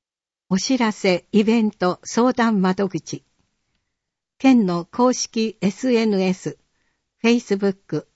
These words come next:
Xでも、県からのお知らせを随時配信しています。県の最新イベント情報などは、ここからチェック。最新情報は、各ウェブサイト、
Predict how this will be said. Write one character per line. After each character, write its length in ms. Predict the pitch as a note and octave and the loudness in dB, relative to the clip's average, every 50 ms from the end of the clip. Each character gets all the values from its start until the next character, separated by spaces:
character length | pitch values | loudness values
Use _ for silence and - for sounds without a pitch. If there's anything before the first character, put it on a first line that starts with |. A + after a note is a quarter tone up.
| _ | _
X 540 | - G#3 G#3 _ - - E3 - - C#3 - _ _ _ _ _ _ _ _ _ | -2 -2 -2 _ -8 -12 -12 -12 -14 -16 -16 _ _ _ _ _ _ _ _ _
で 140 | - A3+ A#3 | -2 0 0
も、 240 | G#3+ F#3 F3 F3 - _ _ _ _ _ _ | 0 0 -2 -4 -8 _ _ _ _ _ _
県 220 | - C4+ C4 B3 | 2 4 4 4
か 120 | - G#3 F#3+ | 4 2 0
ら 140 | F3+ F3+ F3+ | 0 0 -2
の 140 | F3 F3 | 0 0
お 40 | F#3 | -2
知 140 | F#3 - A#3+ | -2 -2 -2
ら 140 | A3+ A3 G#3+ | -4 -4 -4
せ 180 | - - G3+ | -4 -4 -2
を 220 | F#3 F#3 F#3 F#3+ - - | 0 0 -2 -4 -6 -6
随 240 | D#3+ - C4 C4 A#3 | -2 0 2 2 2
時 120 | F#3 F3 E3+ | 0 -2 -2
配 220 | E3 F#3+ F#3 G3 | 0 0 0 -2
信 260 | G3+ - - F#3 F#3+ | -2 -2 -2 -2 -2
し 120 | F#3 - - | -2 -4 -4
て 140 | - F3+ | -4 -4
い 100 | D#3+ D#3 | -4 -4
ま 160 | D#3+ E3 E3 E3 | -6 -8 -10 -12
す。 220 | - - - _ _ _ _ _ _ _ _ _ _ _ _ _ _ _ _ _ _ _ _ _ _ _ _ _ _ _ _ _ _ _ _ _ | -12 -18 -20 _ _ _ _ _ _ _ _ _ _ _ _ _ _ _ _ _ _ _ _ _ _ _ _ _ _ _ _ _ _ _ _ _
県 220 | - C4+ C#4 B3+ A#3+ | 2 4 4 6 4
の 160 | G3 F3 F3+ | 4 2 0
最 260 | - - G#3+ A#3 B3+ | 0 0 0 0 0
新 300 | A#3+ - B3 A#3+ A#3 A#3 | 0 0 0 2 2 2
イ 60 | A3 | 2
ベ 160 | G#3+ A#3 A#3 B3 | 2 2 2 2
ン 80 | A#3+ | 0
ト 160 | - A#3 A3+ | 0 0 0
情 240 | A3 A#3 A#3 A3+ G#3+ | 0 0 0 0 0
報 260 | G3 - F3 E3 E3+ | -2 -2 -2 -2 0
な 160 | F3+ F3 F3+ F#3 | 0 0 -2 -2
ど 140 | - E3+ | -4 -4
は、 200 | E3+ E3 E3 D#3+ - _ _ _ _ _ | -4 -2 -4 -4 -6 _ _ _ _ _
こ 120 | - - G#3+ | -8 -8 -8
こ 120 | - - | -8 -8
か 140 | - - A3+ | -4 -2 -2
ら 160 | G#3+ G#3+ G3+ | 0 -2 -2
チ 120 | - - F#3+ | -2 -2 -2
ェ 40 | |
ッ 60 | F#3+ - _ | -2 -4 _
ク。 200 | - D#3+ C#3 - _ _ _ _ _ _ _ _ _ _ _ _ _ _ _ _ _ _ _ | -14 -14 -14 -14 _ _ _ _ _ _ _ _ _ _ _ _ _ _ _ _ _ _ _
最 220 | - - A3+ B3+ B3 | 0 2 2 2 2
新 260 | - C#4 C4 B3 A#3+ | 2 4 4 4 4
情 240 | A3 A#3+ A#3 A3 G#3+ | 4 2 2 0 0
報 300 | - - E3+ D#3+ E3 D#3 | -2 -2 -2 0 0 0
は、 200 | D#3 D#3+ E3 - _ _ _ _ _ - | -2 -2 -4 -6 _ _ _ _ _ -2
各 300 | - C4 B3+ - - F#3+ | 0 0 0 0 0 2
ウ 40 | F3 | 4
ェ 100 | F#3+ G3+ | 4 4
ブ 140 | G3 A#3+ A#3+ | 2 0 -2
サ 200 | - - A#3 G#3+ | 0 -2 -2 -2
イ 100 | F#3+ E3 | -2 -4
ト、 280 | - - F3 E3 F3 | -6 -6 -8 -8 -8